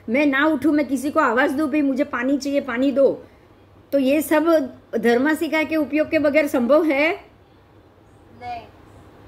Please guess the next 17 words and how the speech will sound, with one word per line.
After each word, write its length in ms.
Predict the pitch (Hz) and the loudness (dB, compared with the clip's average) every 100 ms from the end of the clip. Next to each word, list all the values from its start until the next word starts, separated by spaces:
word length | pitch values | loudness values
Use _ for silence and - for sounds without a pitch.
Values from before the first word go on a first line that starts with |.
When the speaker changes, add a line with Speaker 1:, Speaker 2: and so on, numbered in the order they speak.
| - - - - - - - - | -20 -20 -20 -20 -20 -20 -8 2
Speaker 1:
फिर 160 | 320 | 4
मैं 180 | 330 330 | 4 0
पानी 300 | 294 277 320 | 0 2 2
पीऊं 280 | 269 311 339 | 2 0 2
और 100 | 330 | 2
वो 140 | 302 | 2
मेरे 240 | 311 302 311 | 2 2 0
शरीर 340 | 311 269 311 | -2 -2 0
में 180 | 311 311 | 0 0
जाए, 200 | 277 294 | 2 0
तो 140 | 311 | 0
मेरे 380 | 294 269 277 320 | -2 0 -2 -2
शरीर 380 | 302 277 269 302 | -2 -2 -2 -2
का 180 | 311 302 | 0 0
एक 300 | 247 254 220 | 0 -2 -2
भी 180 | 277 320 | -2 0
प्रदेश 680 | 294 254 294 277 - - | 0 0 2 0 -2 -14